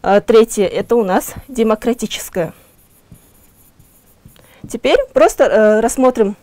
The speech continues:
варианты ответов и найдем подходящий ответ. Э, вначале мы сказали, что, э, Зейн и семья Зейна относится именно к эгалитарной семье. Находим такой вариант ответа. Это у нас либо Д, либо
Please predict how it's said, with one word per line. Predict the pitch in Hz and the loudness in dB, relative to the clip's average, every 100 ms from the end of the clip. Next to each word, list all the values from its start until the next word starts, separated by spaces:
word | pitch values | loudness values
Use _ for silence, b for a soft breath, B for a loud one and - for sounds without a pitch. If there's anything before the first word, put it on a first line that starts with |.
| - | -10
варианты | 214 226 233 214 208 | 2 4 4 2 -2
ответов | 190 208 254 494 - - _ _ _ | 0 2 2 0 -4 -12 _ _ _
и | 247 311 | -6 0
найдем | 254 208 269 | 0 0 -2
подходящий | 285 226 226 208 226 - 240 | -2 -4 -2 -2 -2 -2 -4
ответ. | - 220 - - B B B B - | 0 0 0 -6 B B B B 0
Э, | 220 | 0
вначале | 208 254 277 262 | 2 0 2 2
мы | 226 | 2
сказали, | 226 226 208 208 202 | 0 -2 0 2 0
что, | - 202 190 B B B | -4 -4 -4 B B B
э, | 196 196 | -2 0
Зейн | 185 226 240 214 | 0 2 2 2
и | 202 - 196 | 0 -2 -8
семья | - 214 214 196 | -6 -2 2 2
Зейна | 208 220 220 233 - | 4 4 2 -2 -6
относится | 220 - 214 214 - | -6 -2 -4 -4 -6
именно | 196 208 202 | -4 -4 -4
к | 196 | -6
эгалитарной | 202 185 196 185 180 170 226 | -6 -2 -2 -2 -4 -4 -6
семье. | - 294 392 381 | -6 -6 -6 -10
Находим | 269 247 254 233 214 | -6 -2 0 0 -2
такой | 220 226 | -4 -2
вариант | 214 214 208 208 | 0 2 0 -2
ответа. | 202 214 214 370 - _ _ b b b b - | -2 -2 0 -4 -8 _ _ b b b b -4
Это | 220 226 | 0 2
у | |
нас | 220 208 - b b | 2 0 -2 b b
либо | 214 247 208 | 0 2 2
Д, | 180 165 233 523 - _ | 2 4 4 4 0 _
либо | 214 240 220 262 | -4 -4 0 0